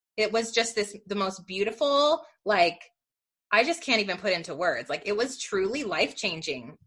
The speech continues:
even for me as a coach, like, being part of such a strong, safe program. So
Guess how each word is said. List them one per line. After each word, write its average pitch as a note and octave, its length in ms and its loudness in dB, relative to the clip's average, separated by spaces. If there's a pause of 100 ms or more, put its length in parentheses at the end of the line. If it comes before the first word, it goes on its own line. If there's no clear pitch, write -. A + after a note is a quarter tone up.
(220)
even B3+ 240 -4
for C4+ 100 0
me A3 320 -2
as E3 140 -4
a - 20 -6
coach, - 460 0
like, D#3+ 160 -4 (120)
being F#3+ 280 -4
part F3 280 2
of F3+ 120 -2
such - 420 -2
a G3 60 -4
strong, E3 560 0
safe D#3 440 -4 (1200)
program. D#3 680 0
So D#3+ 560 2